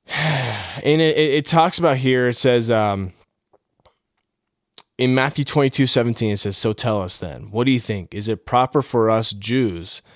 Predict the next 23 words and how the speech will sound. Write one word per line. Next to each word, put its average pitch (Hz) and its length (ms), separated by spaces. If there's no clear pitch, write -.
to - 80
pay 98 260
taxes 104 680
to - 140
Caesar 143 460
or 151 60
not?" 156 300
And 151 80
it 135 60
says, 151 260
"Jesus 233 380
knew 170 120
the 147 80
malice 117 440
that 104 200
was 101 340
hidden 147 280
behind 104 420
their 85 280
cunning 101 380
ploy 92 440
and 82 120
said, 76 340